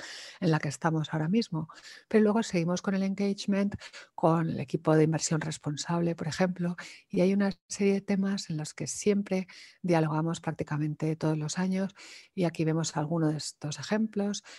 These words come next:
Eh, una acción, un voto, que es muy típico, porque nosotros pensamos que en general cuando,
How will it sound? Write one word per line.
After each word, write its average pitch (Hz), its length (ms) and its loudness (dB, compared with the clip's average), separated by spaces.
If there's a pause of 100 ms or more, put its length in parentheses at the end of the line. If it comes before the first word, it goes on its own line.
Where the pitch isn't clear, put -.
(140)
Eh, 139 240 -6
una 160 220 0
acción, 156 320 2
un 147 160 0
voto, 196 360 2
que - 120 -8
es - 260 -14 (320)
muy 143 160 2
típico, 165 480 0
porque - 260 -8
nosotros - 360 -8
pensamos 156 420 -4
que 151 120 -4
en 147 60 -4
general 170 760 2 (480)
cuando, 147 960 0